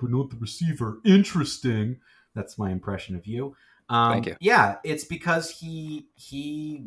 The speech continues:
Speaker 1: will not be the number one target for Richardson. I think Richardson's gonna hurt you with his legs, not necessarily through the air. And I think that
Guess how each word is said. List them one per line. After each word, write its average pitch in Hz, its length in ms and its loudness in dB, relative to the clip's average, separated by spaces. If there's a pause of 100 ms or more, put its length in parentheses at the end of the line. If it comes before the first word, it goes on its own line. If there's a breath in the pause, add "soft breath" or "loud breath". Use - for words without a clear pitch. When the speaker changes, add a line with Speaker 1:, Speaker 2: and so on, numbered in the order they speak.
Speaker 1:
will 139 200 2
not 143 380 2
be 147 480 -4 (240)
the 120 120 2
number 123 340 2
one 120 340 2
target - 540 -4 (240)
for 104 200 0
Richardson. - 460 -8
I 104 80 -4
think 147 160 -4
Richardson's 139 460 -6
gonna 120 220 -6
hurt 113 340 -4
you 110 240 -10 (100)
with 107 220 -2
his 95 240 -6
legs, 107 560 0
not 107 180 0
necessarily 104 500 -6
through 104 180 -12
the 87 180 -16
air. 117 320 -6
And 120 100 -6
I 107 60 -6
think 135 240 -6
that 120 180 -6